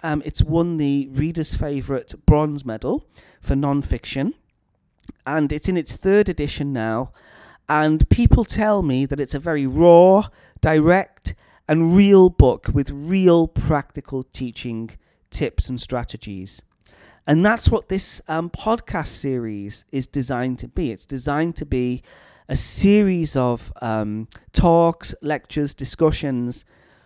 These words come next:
which give teachers everywhere strategies that they can use immediately in classrooms. And I am not some lofty academic, um, over at, uh, University of London or some ivory tower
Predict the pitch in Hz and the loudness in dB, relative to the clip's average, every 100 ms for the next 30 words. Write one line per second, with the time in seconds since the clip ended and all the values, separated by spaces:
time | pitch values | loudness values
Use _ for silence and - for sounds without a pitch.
0 | _ _ _ _ - 156 151 - - 196 | _ _ _ _ -2 0 0 -6 -6 2
1 | 190 180 - - _ _ - - 220 - | 4 4 2 -6 _ _ -6 -2 -2 -2
2 | 147 127 - _ 143 151 156 139 123 113 | -2 -4 -6 _ -6 -6 -4 -6 -4 -6
3 | 110 117 - _ - - - 180 185 196 | -6 -8 -12 _ -12 -8 -2 2 2 2
4 | 196 - 123 113 110 - - _ _ _ | -4 -8 -8 -8 -10 -14 -20 _ _ _
5 | _ _ 143 - 151 147 165 139 131 123 | _ _ -8 -2 -2 0 -2 0 0 0
6 | 131 135 143 139 127 120 113 113 110 127 | -2 0 2 0 -2 -8 -8 -10 -8 -6
7 | 120 117 - 110 - 110 95 90 - _ | -4 -6 -8 -8 -8 -8 -10 -10 -16 _
8 | - _ - 139 190 175 156 175 214 - | -20 _ -6 -2 0 2 2 4 4 4
9 | - 190 165 143 - - 131 123 - 117 | -2 2 2 2 0 -4 -6 -6 -8 -4
10 | 127 165 180 - - _ _ - 127 123 | -2 -2 -2 -10 -20 _ _ -6 -2 -2
11 | 127 160 151 143 135 117 147 131 127 156 | 2 4 4 2 -2 -2 -4 -2 0 0
12 | 143 143 135 - 135 131 170 190 185 180 | 2 0 -2 -6 -6 0 2 2 0 -2
13 | 95 127 - 135 135 160 151 143 131 - | -4 -6 -4 -4 -2 0 0 -4 -6 -6
14 | 185 147 113 | -2 0 0